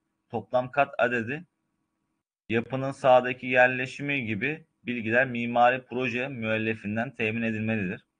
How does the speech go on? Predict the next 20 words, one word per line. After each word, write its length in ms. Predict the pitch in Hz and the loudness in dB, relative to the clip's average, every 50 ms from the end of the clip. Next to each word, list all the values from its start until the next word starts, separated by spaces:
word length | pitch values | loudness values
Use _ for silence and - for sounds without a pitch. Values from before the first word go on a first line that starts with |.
| _ - | _ -10
Bu 120 | 127 131 | -8 -6
bilgiler 500 | 135 127 117 95 98 87 95 120 156 - _ _ _ _ | -4 -4 -4 -4 -4 -4 -4 -4 -6 -8 _ _ _ _
henüz 340 | - 120 131 135 123 117 - | -12 -8 -6 -6 -6 -6 -6
bir 140 | 123 117 - | -8 -8 -8
kesinlik 460 | - 127 - - 127 123 117 - - | -12 -14 -12 -10 -12 -12 -12 -14 -16
içermese 640 | 113 - 131 127 131 127 123 113 113 110 101 92 87 | -8 0 2 2 2 2 2 -2 -4 -4 -4 -4 -2
dahi, 400 | 85 82 90 101 113 131 180 - _ _ _ _ _ _ _ _ _ _ _ _ - - | 0 0 0 0 -2 -6 -10 -14 _ _ _ _ _ _ _ _ _ _ _ _ -18 -14
e, 160 | - - 98 | -12 -10 -8
zemin 520 | 101 101 98 107 120 131 143 143 139 131 | -8 -8 -6 -6 -6 -4 -4 -4 -4 -2
ve 140 | 120 120 - | -4 -4 0
temel 240 | - 131 135 131 131 | 0 0 0 0 0
etütlerin 480 | 131 131 _ - - 101 104 120 127 | -2 -6 _ -6 -4 -4 -4 -4 -4
doğru 200 | 123 123 123 123 | -4 -2 -2 -2
şekilde 340 | 120 - 117 101 95 92 87 | -2 -4 -4 -2 -2 -2 -4
planlanabilmesi 720 | - - 107 107 107 110 110 110 110 110 110 113 110 - 123 | -2 -2 -2 -2 0 0 -2 -2 -2 -4 -4 -6 -4 -4 -6
açısından 600 | 113 - - - - - - 95 117 127 127 120 | -6 -8 -12 -20 -18 -10 -8 -6 -6 -6 -6 -4
büyük 240 | 131 135 127 - | -2 -2 -2 -2
önem 260 | 127 127 123 123 120 113 | -4 -2 -2 0 2 4
arz 240 | 104 92 87 87 | 2 2 2 0
etmektedir. 760 | - - _ - 76 76 _ _ - 80 - - 131 _ _ | -6 -14 _ -16 -18 -18 _ _ -18 -16 -16 -16 -18 _ _